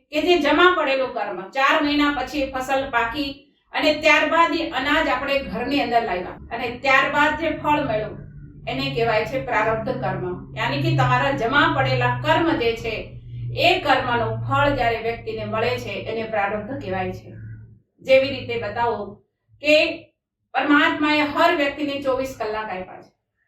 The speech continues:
તો ચોવીસ કલાકની અંદર આપણે ધારીએ છીએ કે એવા અનેક એવા આપણે કર્મ કરીએ છીએ. એ અનેક કર્મ કરતા કરતા એમાંથી ઘણા બધા એવા કર્મ હોય છે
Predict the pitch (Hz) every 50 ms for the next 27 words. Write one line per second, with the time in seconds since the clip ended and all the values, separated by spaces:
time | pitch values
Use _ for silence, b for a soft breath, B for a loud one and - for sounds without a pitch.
0 | _ _ _ _ 302 320 339 330 320 320 330 370 403 370 - 339 320 311 - 311
1 | 330 349 349 - 349 339 320 302 320 311 285 262 269 277 285 285 285 269 254 240
2 | 247 254 285 302 320 302 311 269 254 226 - - - _ _ - - - 302 302
3 | 302 320 - - - 330 359 370 392 392 339 330 311 302 294 285 277 277 269 262
4 | 262 - 262 240 233 240 233 220 214 196 185 180 175 - - - _ _ _ _
5 | _ _ _ _ _ _ _ _ _ - 523 554 - - - 302 330 359 359 -
6 | - - 302 302 302 302 302 311 302 294 277 277 269 277 302 294 294 285 277 269
7 | 277 - 277 254 233 - - - - - _ _ _ _ _ - 269 285 294 294
8 | - - - - 330 302 311 330 320 302 - 294 285 285 277 277 269 269 269 277
9 | 277 302 302 285 269 262 254 247 240 - 262 247